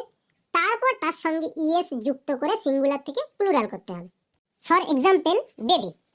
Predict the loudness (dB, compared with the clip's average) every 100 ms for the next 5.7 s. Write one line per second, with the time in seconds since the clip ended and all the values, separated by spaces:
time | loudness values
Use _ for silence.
0 | _ -8 -2 0 2 -2 -2 0 2 2
1 | -2 2 2 2 2 2 2 2 2 0
2 | -2 -6 _ _ -2 0 4 4 4 2
3 | 0 2 0 0 -2 -2 -2 -4 0 0
4 | 0 0 0 0 -2 -4 -2 -2 -2 -2
5 | -2 -6 _ _ 0 2 0